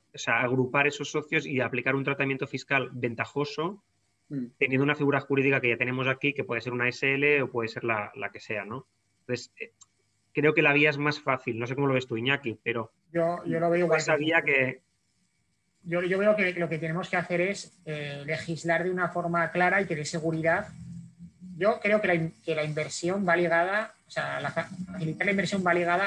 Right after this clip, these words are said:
Speaker 3: a la seguridad. O sea, tengo que hacer algo que sea claro, que sea, y que sea sencillo, y que todo el mundo lo entienda,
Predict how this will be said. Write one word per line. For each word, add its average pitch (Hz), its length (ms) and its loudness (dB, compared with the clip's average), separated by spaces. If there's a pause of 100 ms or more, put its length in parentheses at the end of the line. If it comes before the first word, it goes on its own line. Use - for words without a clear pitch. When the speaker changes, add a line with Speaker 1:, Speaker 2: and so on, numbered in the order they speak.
Speaker 3:
a 147 40 2
la 135 80 0
seguridad. 135 520 -8 (220)
O - 40 -20
sea, 160 160 -8
tengo 180 140 -4
que 190 80 0
hacer 180 180 0
algo 185 300 4
que 165 80 -4
sea 151 320 0
claro, 185 380 2 (920)
que 156 100 -8
sea, - 200 -4
y 165 60 2
que - 140 -10
sea 202 140 2
sencillo, 143 640 -4
y 143 120 -10
que 156 100 -2
todo 180 140 2
el 185 80 6
mundo 175 220 6
lo 165 60 4
entienda, 185 600 -2